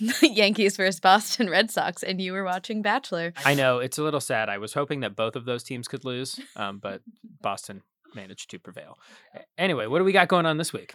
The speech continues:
Speaker 1: Uh, this week, we are talking to Nadra Niddle. She is a writer and author of the forthcoming book, Toni Morrison's Spiritual Vision,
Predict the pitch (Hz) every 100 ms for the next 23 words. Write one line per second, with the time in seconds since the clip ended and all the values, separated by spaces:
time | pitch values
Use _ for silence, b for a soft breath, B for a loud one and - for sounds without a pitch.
0 | - 254 262 247 359 330 320 - 220 254
1 | 269 254 - 208 202 247 240 - 220 -
2 | 190 185 190 208 240 240 226 190 233 214
3 | 160 165 B B - 220 208 196 185 -
4 | 185 180 170 202 320 254 180 180 175 196
5 | 196 190 165 185 180 - 262 269 - 220
6 | 202 190 190 214 _ b b _ 220 226
7 | 277 208 190 196 - 196 185 - - -
8 | 208 214 220 247 208 180 180 175 175